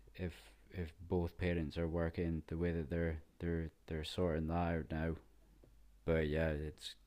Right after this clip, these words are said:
gonna be a bit weird for me. Hopefully I can start this volunteering work, and then if I get some of this volunteering work, then I will,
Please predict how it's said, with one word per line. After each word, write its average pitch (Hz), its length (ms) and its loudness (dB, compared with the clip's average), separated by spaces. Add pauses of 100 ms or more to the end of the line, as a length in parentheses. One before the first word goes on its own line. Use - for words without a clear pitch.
gonna 85 160 2
be 87 140 2
a 82 80 2
bit 80 280 0
weird 90 220 0
for 82 160 -4
me. 82 360 2 (1800)
Hopefully 113 400 6
I 107 60 6
can 107 280 4
start 101 380 4
this 95 200 0
volunteering 98 800 4
work, 95 360 4 (220)
and 87 140 -2
then 87 180 2
if 85 140 -2
I 87 100 0
get 87 300 0
some 90 160 -2
of 85 80 -2
this 85 240 -2
volunteering 87 640 0
work, 78 340 -2
then 85 380 0 (120)
I 82 120 -2
will, 78 460 -4